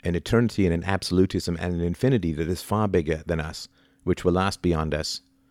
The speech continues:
which has perfection relative to the wayward and inconstant nature of the human mind, which constantly skips and dances from one topic to another, backtracks, reverses on itself,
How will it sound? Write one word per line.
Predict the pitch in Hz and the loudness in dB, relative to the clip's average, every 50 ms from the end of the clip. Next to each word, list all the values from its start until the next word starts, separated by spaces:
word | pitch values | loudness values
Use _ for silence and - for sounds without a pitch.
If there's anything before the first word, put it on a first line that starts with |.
| _ _ - | _ _ -8
which | - 110 - - - - - - _ _ _ _ _ _ _ _ _ _ _ _ _ _ _ _ _ _ _ _ _ _ _ _ - | -8 -6 -4 -4 -4 -6 -6 -10 _ _ _ _ _ _ _ _ _ _ _ _ _ _ _ _ _ _ _ _ _ _ _ _ -2
has | - 113 110 - | 0 0 0 0
perfection | - - 117 - - - 147 147 - - 120 113 | 2 2 0 2 2 2 0 0 2 2 2 4
relative | 101 104 104 104 92 - - 92 85 - | 6 6 6 4 4 4 2 2 2 0
to | - 76 | -2 -2
the | 69 85 82 80 76 - _ - | 0 2 2 0 -2 -4 _ 2
wayward | 90 90 98 98 90 90 87 | 4 6 6 6 6 4 4
and | 87 87 87 | 4 2 2
inconstant | 85 90 87 - - 98 95 90 - - - 85 82 76 - _ _ _ _ - | 0 -2 -2 -2 0 0 0 0 0 0 0 -2 -2 -2 -6 _ _ _ _ 0
nature | 90 92 92 92 - - 80 | 4 4 4 4 4 0 -2
of | 82 | -2
the | - 80 | -4 0
human | - 98 90 80 78 | 2 4 4 4 4
mind, | 80 78 76 78 80 85 85 | 2 0 0 0 0 -2 -2
which | 76 78 - - | -4 -6 -4 -4
constantly | - 92 92 - - - 82 80 | -2 -2 -2 -2 -4 -6 -8 -8
skips | - - - 95 - - - | -6 -4 -6 -6 -6 -6 -6
and | 82 82 | -4 -2
dances | 80 85 87 82 - - 80 - | -2 -2 -2 -2 -4 -6 -6 -4
from | - 82 | -2 -2
one | 80 85 85 | 0 0 0
topic | - - 82 - 87 80 | 0 -2 -2 -2 -4 -4
to | - 87 | -2 -2
another, | 80 82 80 78 82 82 78 - - - - - _ _ _ _ _ - | 0 0 0 2 2 0 0 -2 -8 -20 -20 -20 _ _ _ _ _ -4
backtracks, | - 90 92 - - - - 85 85 85 - - | -2 -2 -4 -6 -6 -2 0 0 0 0 0 0
reverses | 85 82 76 90 90 90 - 87 80 | 0 2 4 4 4 4 2 0 0
on | 85 85 85 | 0 0 0
itself, | 82 - - 82 80 80 80 80 - | -2 -2 0 2 2 2 0 -2 -4